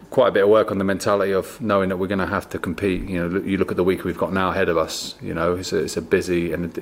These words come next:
and difficult week playing against good teams. Um, but the key is to try and be competitive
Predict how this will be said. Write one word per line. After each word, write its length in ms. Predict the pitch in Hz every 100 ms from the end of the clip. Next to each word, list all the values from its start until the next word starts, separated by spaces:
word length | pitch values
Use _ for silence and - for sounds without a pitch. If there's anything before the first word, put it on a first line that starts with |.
| -
and 160 | 82
difficult 360 | 87 - - 85
week 240 | 90 85
playing 160 | - 90
against 200 | 85 76
good 160 | 85 -
teams. 500 | 98 82 76 - - -
Um, 480 | 82 80 78 78 78 - - - - - -
but 280 | - - -
the 80 | -
key 220 | - 92
is 140 | 85 -
to 80 |
try 200 | 85 92 87
and 80 |
be 160 | 85 82
competitive 840 | 80 80 78 85 78 - - -